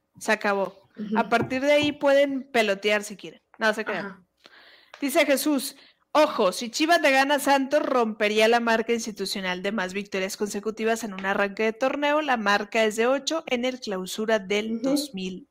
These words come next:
Speaker 1: diez.
Speaker 2: Justo, justo, justo. Ah, pues ahí está. Aquí Jesús Alonso nos está dando el dato preciso de, de este.
Speaker 1: Ajá.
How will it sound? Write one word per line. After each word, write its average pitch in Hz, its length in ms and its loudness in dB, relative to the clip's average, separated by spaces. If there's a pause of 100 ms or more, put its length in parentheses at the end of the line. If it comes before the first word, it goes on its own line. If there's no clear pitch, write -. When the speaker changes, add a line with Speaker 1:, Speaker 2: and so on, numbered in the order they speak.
Speaker 1:
diez. - 400 -8
Speaker 2:
Justo, 294 400 -2
justo, 240 400 -6
justo. 226 240 -6
Ah, 339 300 0
pues 320 160 -4
ahí 302 100 2
está. 330 340 2 (280)
Aquí 233 340 -6
Jesús 269 320 -6
Alonso 254 340 0
nos 220 240 -4
está 233 400 -4
dando 220 340 -2
el 196 320 -4 (420)
dato 311 500 2
preciso 214 540 -2
de, 180 400 -4
de 170 100 -14
este. 175 100 -12
Speaker 1:
Ajá. 214 300 -4